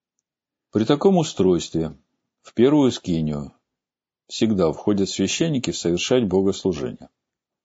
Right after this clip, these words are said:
а во вторую однажды в год один только первосвященник, не без крови, который приносит за себя и за грехи неведения народа».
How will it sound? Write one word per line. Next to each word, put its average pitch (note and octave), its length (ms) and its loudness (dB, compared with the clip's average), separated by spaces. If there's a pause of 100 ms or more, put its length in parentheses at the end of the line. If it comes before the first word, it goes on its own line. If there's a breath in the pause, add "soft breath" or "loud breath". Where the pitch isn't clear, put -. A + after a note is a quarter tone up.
(600)
а G2 100 0
во A#2 120 2
вторую D#3+ 400 2
однажды C3+ 360 2
в A2 80 0
год E2+ 440 -4 (760)
один C#3+ 340 2
только C3 280 0
первосвященник, G#2 1000 -4 (760)
не F#2 140 0
без D3 240 -2
крови, F2 420 2
который F#2 380 0
приносит F#2 580 -2 (120)
за F#2 260 0
себя C3 520 0
и F#2 40 2
за F2+ 140 2
грехи G#2 340 0
неведения G2+ 680 2
народа». G2+ 420 -2